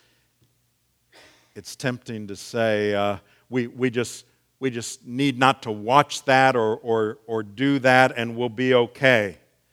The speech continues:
And look, there are some things that we, we shouldn't watch or do. Absolutely.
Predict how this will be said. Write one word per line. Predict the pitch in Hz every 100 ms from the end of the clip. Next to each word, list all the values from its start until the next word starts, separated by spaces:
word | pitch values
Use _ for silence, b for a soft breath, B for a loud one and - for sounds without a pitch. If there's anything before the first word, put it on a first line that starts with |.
| _ _ _ -
And | 110
look, | 135 110 _ _
there | 113 127
are | 123 107
some | - 131 127
things | - 120 117 104
that | 107 107
we, | 110 107 104 104
we | 104
shouldn't | - 139 101 104
watch | 107 101 92 -
or | 95
do. | 90 85 69 _ _ _ _ _ _ _ _ _ _ _ _ _ _ _ _ _ _ _ _
Absolutely. | 123 123 - 107 92 71